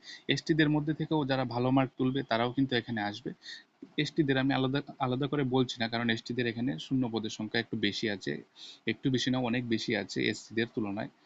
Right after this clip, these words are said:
তো সেই দিক দিয়ে আমি এসসিদের কথাটাই একটু বলছি এখানে। তোমরা আশা করি এই জায়গাটা বুঝতে পারছো। যদি এই সম্বন্ধে কোনো ডাউটস থাকে, তাহলে তোমরা কমেন্ট বক্সে আমাকে জানাতে পারো। নেক্সট হলো, এখনো পর্যন্ত তোমাদের ইন্টারভিউ হয়নি।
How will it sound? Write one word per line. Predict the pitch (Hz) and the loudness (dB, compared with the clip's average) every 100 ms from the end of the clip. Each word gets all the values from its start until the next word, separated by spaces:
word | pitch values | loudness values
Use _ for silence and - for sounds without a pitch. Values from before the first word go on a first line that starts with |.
| - _ | -20 _
তো | 123 | -4
সেই | - 151 | 0 2
দিক | 143 | 2
দিয়ে | 131 139 | 4 4
আমি | 139 | 4
এসসিদের | - 117 - 131 139 | 2 -2 -4 -2 -2
কথাটাই | 127 123 131 120 | -2 -2 0 0
একটু | - 113 | 0 0
বলছি | 107 104 - - _ - - _ | 0 0 -4 -10 _ -20 -20 _
এখানে। | 104 107 127 202 _ - | -6 -2 -4 -6 _ -4
তোমরা | 110 113 | 0 0
আশা | 110 117 | -2 -4
করি | 123 113 | 0 2
এই | 104 | 2
জায়গাটা | 107 107 107 | 0 0 -2
বুঝতে | 104 - 127 | -4 -6 -4
পারছো। | 110 101 113 | -4 -4 -4
যদি | 110 127 147 - | 0 2 2 0
এই | 120 | -2
সম্বন্ধে | - 131 143 151 143 | 0 0 0 0 -2
কোনো | 127 127 120 - _ 120 | -2 -2 -4 -8 _ -6
ডাউটস | 104 110 117 | -2 -2 -4
থাকে, | - 104 117 | -8 -4 -4
তাহলে | 107 101 101 | -2 -2 -2
তোমরা | 104 101 | -2 -4
কমেন্ট | 98 107 110 117 | -2 -2 0 0
বক্সে | 117 - | -2 -2
আমাকে | 117 110 110 | -4 -2 -2
জানাতে | 113 113 113 | 0 0 -2
পারো। | 110 117 - _ - - - - - | -4 -6 -8 _ -20 -18 -16 -12 2
নেক্সট | 127 160 - | 4 4 2
হলো, | 120 139 - | 2 2 -4
এখনো | 113 156 165 | -4 -2 0
পর্যন্ত | 160 139 160 160 | 0 0 -2 -2
তোমাদের | 131 117 120 | 0 0 0
ইন্টারভিউ | 113 104 110 107 131 | 0 0 -2 2 0
হয়নি। | 117 107 95 | 2 0 0